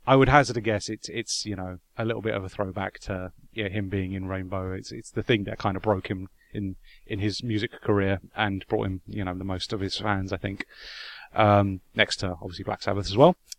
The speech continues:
Um, but yeah, um, just, yeah, great stuff. I just, <sighs> I think I, I, I love that he sings about rainbows as well, because it's just very, again, it's one of those things where it's like, I,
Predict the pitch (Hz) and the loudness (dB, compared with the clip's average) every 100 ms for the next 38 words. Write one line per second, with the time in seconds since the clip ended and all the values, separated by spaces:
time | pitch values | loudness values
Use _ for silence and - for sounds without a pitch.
0 | _ 120 120 120 123 - 127 135 170 101 | _ 8 10 10 6 2 2 8 8 8
1 | - - - - _ - 135 143 139 143 | -2 -18 -18 -20 _ 6 8 8 6 2
2 | - _ _ _ - 170 - - 135 147 | -4 _ _ _ 0 2 2 6 6 6
3 | 98 120 104 - 104 104 - 110 117 110 | 2 -4 -2 -4 -2 -2 -4 -4 -2 0
4 | 117 - - _ _ _ _ - - - | -2 -2 -8 _ _ _ _ -4 -2 0
5 | - - _ _ - - - - 135 - | -4 -10 _ _ -20 -20 -20 -2 0 2
6 | 156 - - - 147 147 151 165 170 165 | 0 -2 -18 2 4 8 8 8 10 10
7 | 170 165 156 110 - 107 98 98 98 101 | 10 8 4 2 2 0 2 2 4 2
8 | 95 95 95 98 107 98 101 113 127 - | 2 0 0 4 4 6 2 2 0 4
9 | 143 - 135 139 139 135 - - - - | 4 6 10 12 12 10 6 -6 -20 -20
10 | - - - 190 185 175 175 233 269 254 | -20 -6 2 6 6 6 6 8 8 6
11 | 233 185 185 165 165 151 139 143 | 4 6 4 4 2 2 2 2